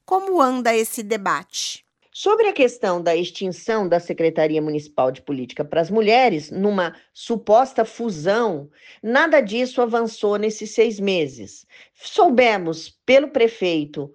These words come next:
Speaker 2: alguns meses atrás, que s-, esta reforma poderia acontecer em dois mil e vinte e seis.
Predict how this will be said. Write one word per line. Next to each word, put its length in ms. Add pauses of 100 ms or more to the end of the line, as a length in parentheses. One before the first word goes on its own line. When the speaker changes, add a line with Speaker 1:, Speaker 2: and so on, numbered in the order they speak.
(120)
Speaker 2:
alguns 460
meses 440
atrás, 640 (260)
que 120
s-, 280
esta 280
reforma 580
poderia 720
acontecer 840 (220)
em 140
dois 260
mil 240
e 60
vinte 260
e 60
seis. 580